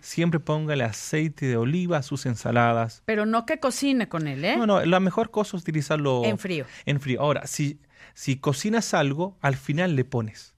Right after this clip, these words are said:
Speaker 2: Exacto, no
Speaker 1: ¿Me
Speaker 2: que se
Speaker 1: entiendes?
Speaker 2: cocine
Speaker 1: Sí.
Speaker 2: con eso, porque pierde las propiedades, eh, tan benéficas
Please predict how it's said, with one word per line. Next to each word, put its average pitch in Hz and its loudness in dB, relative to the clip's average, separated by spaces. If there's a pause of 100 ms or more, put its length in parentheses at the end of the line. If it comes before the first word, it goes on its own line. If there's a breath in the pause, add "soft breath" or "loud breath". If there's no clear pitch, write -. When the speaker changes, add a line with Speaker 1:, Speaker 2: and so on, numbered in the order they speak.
(120)
Speaker 2:
Exacto, 180 -6
no 185 -2
Speaker 1:
¿Me 214 -2
Speaker 2:
que - 2
se 202 2
Speaker 1:
entiendes? 233 -6
Speaker 2:
cocine 214 -4
Speaker 1:
Sí. - -20
Speaker 2:
con 202 0
eso, 160 -8
porque 196 -6 (280 loud breath)
pierde 233 0
las 190 0
propiedades, 175 -2
eh, 147 -8 (180)
tan 196 0
benéficas 196 -4